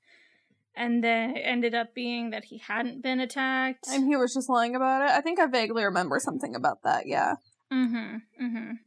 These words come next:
Speaker 1: Um, so there's that. And, um, the guy, the dad, I believe, from Nineteen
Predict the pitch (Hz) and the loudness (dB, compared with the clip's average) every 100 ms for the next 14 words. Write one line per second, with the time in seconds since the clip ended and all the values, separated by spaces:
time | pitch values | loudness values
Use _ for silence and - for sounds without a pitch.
0 | _ _ - - - - _ _ 254 233 | _ _ -20 -20 -20 -20 _ _ -2 0
1 | 226 226 226 233 254 233 - 214 - 254 | 2 0 -2 -4 -8 -8 -8 -10 -2 4
2 | 277 302 302 294 - - - _ _ _ | 6 6 4 -2 -14 -18 -20 _ _ _
3 | _ _ _ _ _ _ _ _ _ _ | _ _ _ _ _ _ _ _ _ _
4 | 262 247 247 240 240 233 233 233 233 240 | 0 0 0 0 -2 -4 -2 -2 0 0
5 | 240 - - _ _ _ _ _ _ _ | 0 -4 -16 _ _ _ _ _ _ _
6 | _ _ _ _ _ _ _ _ _ _ | _ _ _ _ _ _ _ _ _ _
7 | _ - _ _ _ 254 247 247 240 - | _ -20 _ _ _ 0 0 0 -6 -8
8 | 254 262 214 277 269 269 262 226 269 262 | -6 -6 4 6 6 4 2 0 2 4
9 | 262 285 311 285 302 294 294 277 262 240 | 4 4 2 0 -4 -4 -6 -4 -4 -2
10 | 240 247 - 254 262 262 254 | -2 -4 -4 -4 -2 -2 -2